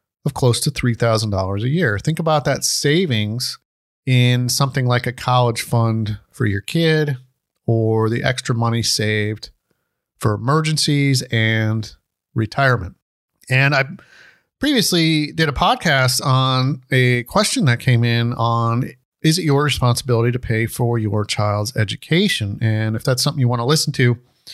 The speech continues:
uh, I go into the subject, but when you think about it, is it really that difficult to put some money away for your kids' higher education if you're eating out four or five times a week?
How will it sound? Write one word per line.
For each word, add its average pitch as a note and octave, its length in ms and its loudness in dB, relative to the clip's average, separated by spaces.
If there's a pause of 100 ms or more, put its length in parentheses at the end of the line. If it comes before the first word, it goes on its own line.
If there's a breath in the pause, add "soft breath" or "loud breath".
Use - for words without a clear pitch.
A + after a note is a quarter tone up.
(640 loud breath)
uh, A#2 240 2
I B2 80 0
go C3 220 2
into B2+ 560 0
the A#2 160 -2
subject, C#3+ 520 0
but C#3 120 -4
when C3+ 140 0
you C3 100 0
think A3 220 -2
about B2+ 280 2
it, B2+ 120 -2
is C#3 180 0
it D3 80 -4
really F3 280 0
that D3+ 180 0
difficult D3+ 400 -2
to D#3+ 80 -2
put - 240 -4
some C#3 400 2
money D3+ 240 2
away A#2+ 480 0
for A#2 440 -2
your A2+ 240 0
kids' - 640 -4 (580)
higher B2 260 2
education B2 720 0
if B2 160 0
you're A#2 120 -2
eating B2+ 300 0
out G#2+ 280 -2
four A#2+ 280 -2
or A#2+ 80 -4
five A#2+ 280 0
times A#2+ 320 0
a G#2 60 0
week? G2+ 420 -4